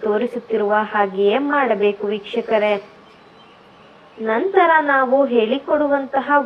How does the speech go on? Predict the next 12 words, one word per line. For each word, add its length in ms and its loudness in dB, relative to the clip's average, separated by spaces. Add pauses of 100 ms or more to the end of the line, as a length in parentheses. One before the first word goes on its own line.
ವಶೀಕರಣ 640 -2 (180)
ಮಂತ್ರವನ್ನು 680 0 (640)
ಎಪ್ಪತ್ತ 420 -2 (280)
ಎಂಟು 240 0 (100)
ಬಾರಿ 280 2 (120)
ಪಠಿಸಬೇಕು. 840 -2 (1600)
ಆ 60 -2 (100)
ವಶೀಕರಣ 680 -4 (200)
ಮಂತ್ರ 260 -4 (300)
ಯಾವುದು 420 0 (200)
ಎಂದರೆ 380 2 (1700)
ಶ್ರೀಂ 520 -2